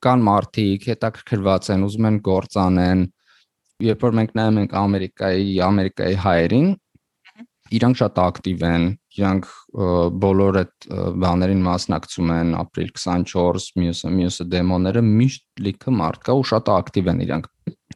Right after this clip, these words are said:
Speaker 1: Իսկ ի-, ինչ իրավիճակ կա, օրինակ, հենց այդ ակադեմիական,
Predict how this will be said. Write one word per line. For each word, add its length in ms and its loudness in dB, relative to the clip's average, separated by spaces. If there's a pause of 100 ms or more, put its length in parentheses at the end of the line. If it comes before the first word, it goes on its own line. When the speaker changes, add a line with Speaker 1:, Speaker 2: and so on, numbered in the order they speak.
Speaker 1:
Իսկ 280 0 (400)
ի-, 200 -6
ինչ 180 2
իրավիճակ 540 2
կա, 160 2 (100)
օրինակ, 380 0
հենց 160 0
այդ 120 -2
ակադեմիական, 840 0